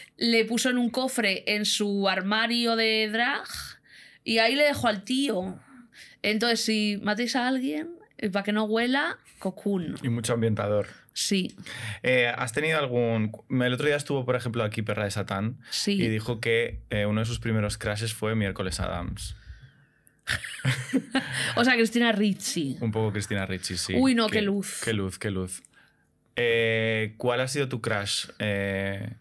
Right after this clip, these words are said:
Speaker 2: monstruo? ¿Cuál es tu
Speaker 1: Edward Cullen, evidentemente. Obvio.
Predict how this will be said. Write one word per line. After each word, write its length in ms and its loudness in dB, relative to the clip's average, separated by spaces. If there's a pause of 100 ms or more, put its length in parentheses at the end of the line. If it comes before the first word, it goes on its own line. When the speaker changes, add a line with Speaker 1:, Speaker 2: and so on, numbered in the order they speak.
Speaker 2:
monstruo? 480 -2
¿Cuál 140 0
es 160 -2
tu 520 -2 (420)
Speaker 1:
Edward 400 6
Cullen, 440 6
evidentemente. 1200 2 (360)
Obvio. 640 2